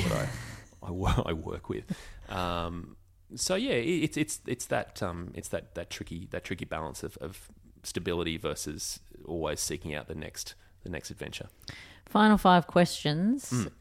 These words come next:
Speaker 2: Your biggest regret?
Speaker 1: Biggest regret would be, <laughs>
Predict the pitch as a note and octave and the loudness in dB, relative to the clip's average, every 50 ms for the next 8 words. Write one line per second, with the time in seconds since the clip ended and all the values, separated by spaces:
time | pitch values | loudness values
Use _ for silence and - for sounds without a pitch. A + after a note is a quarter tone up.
0 | - - - F3+ F3 F3 E3+ D3+ F3 E3+ E3 F3 - - - D#3 D3+ C#3+ D3 D3 | -20 -12 -2 2 4 4 6 6 4 4 4 2 0 0 0 0 0 4 4 6
1 | D3 C#3+ - - - - - - - - - - - - - - - - - - | 6 4 4 0 -6 -12 -12 -14 -20 -20 -20 -20 -20 -20 -20 -20 -20 -20 -18 -16
2 | - - - - - - A#2 C#3+ C3+ - - A2+ F#2+ - A2+ G2 - G2+ G2 F2 | -16 -16 -16 -6 -4 -2 0 0 0 0 0 0 4 4 4 4 4 2 0 0
3 | - G2 F#2 F#2 F2 F2 - - - - - - - - - - - | 0 0 2 2 2 2 4 2 2 2 -2 -10 -16 -18 -12 -8 -6